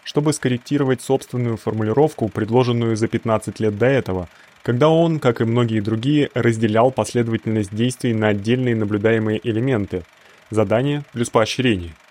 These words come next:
Позже он пришел к выводу, что необходимо ставить под сомнение возможность применения естественно-научных подходов к работе с людьми.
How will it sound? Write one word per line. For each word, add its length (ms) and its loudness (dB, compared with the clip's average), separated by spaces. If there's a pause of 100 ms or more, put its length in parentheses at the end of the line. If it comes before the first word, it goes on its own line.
(760)
Позже 280 4
он 140 2
пришел 320 0
к 100 -6
выводу, 400 2 (180)
что 180 -2
необходимо 540 0
ставить 340 0
под 140 -2
сомнение 520 0
возможность 560 -2
применения 640 -2
естественно-научных 1080 -4
подходов 520 2 (200)
к 60 -4
работе 340 2
с 100 -6
людьми. 380 -2